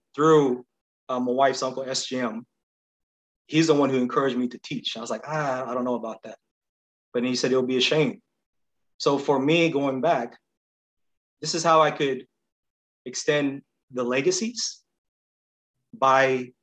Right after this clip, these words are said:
empowering people to hopefully create the leaders in the community,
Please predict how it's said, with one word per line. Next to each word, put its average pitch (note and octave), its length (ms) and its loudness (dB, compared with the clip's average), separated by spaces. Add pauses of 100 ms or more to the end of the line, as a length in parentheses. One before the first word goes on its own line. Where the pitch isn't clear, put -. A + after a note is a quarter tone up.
empowering C#3 560 2
people C#3+ 440 -4 (120)
to B2+ 160 2
hopefully D3 600 4
create C#3 320 0
the B2+ 60 -4
leaders B2+ 760 -2 (320)
in B2+ 80 -2
the A#2+ 80 0
community, B2+ 560 -2